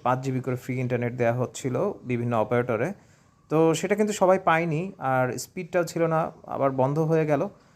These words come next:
তো দেখুন এখানে, এ, গ্রামীণ ফোন নেট ফ্রি করে দিয়েছে, সেটা, এটা, এটা শুধুমাত্র আজকে এবং কালকের জন্য। এই যে, এই শুক্রবার এবং শনিবার, আ, আমাদের নেটওয়ার্কে সবার জন্য ইন্টারনেট ফ্রি ভোর ছটা থেকে সন্ধ্যা ছটা পর্যন্ত।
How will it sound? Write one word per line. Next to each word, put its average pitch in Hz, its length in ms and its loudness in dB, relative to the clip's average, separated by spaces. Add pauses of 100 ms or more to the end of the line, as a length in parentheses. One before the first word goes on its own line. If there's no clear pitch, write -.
(220)
তো 139 60 -6
দেখুন 175 360 2 (360)
এখানে, 180 500 2
এ, 131 520 -2
গ্রামীণ 151 320 2
ফোন 170 380 -2
নেট 151 280 -2
ফ্রি 185 180 -6
করে 160 260 -2
দিয়েছে, 131 540 0 (140)
সেটা, 127 240 -8
এটা, 113 360 -4
এটা 127 300 -4
শুধুমাত্র 135 640 -2
আজকে 143 420 -2
এবং 160 220 -2
কালকের 127 320 2
জন্য। 120 220 -2
এই 160 100 -4
যে, 165 140 -2 (720)
এই 170 260 2
শুক্রবার 220 680 2
এবং 170 200 -2
শনিবার, 170 560 -2
আ, 131 280 -2
আমাদের 147 280 0
নেটওয়ার্কে 147 460 -2
সবার 151 240 2
জন্য 160 180 -2
ইন্টারনেট 127 400 -2
ফ্রি 202 380 -6 (140)
ভোর 147 240 -2
ছটা 143 360 0
থেকে 175 500 -2
সন্ধ্যা 147 640 -2 (680)
ছটা 175 240 4
পর্যন্ত। 113 480 -2